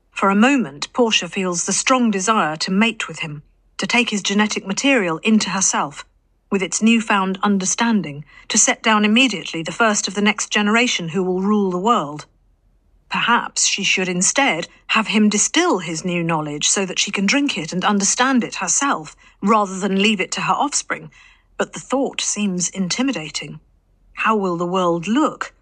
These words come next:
when he gives her the secret of unlocking the future? He does not speak. His shuffling feet and trembling palps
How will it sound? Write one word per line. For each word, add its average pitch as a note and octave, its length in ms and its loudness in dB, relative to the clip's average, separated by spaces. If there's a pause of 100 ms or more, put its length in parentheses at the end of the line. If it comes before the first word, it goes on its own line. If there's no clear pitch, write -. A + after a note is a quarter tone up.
(360)
when F#3+ 140 -4
he F#3 100 -2
gives A#3 300 -2
her G3 100 -4
the E3+ 100 -8
secret F#3+ 560 -4
of E3+ 140 -8
unlocking G3 580 0
the E3+ 80 -2
future? C#4+ 540 -2 (1080)
He G3+ 140 -2
does F#3 220 0
not E3+ 160 -4
speak. - 480 -6 (920)
His - 240 -2
shuffling G3 500 0
feet - 460 -6
and D#3+ 280 -10
trembling F3+ 460 -2
palps - 540 -2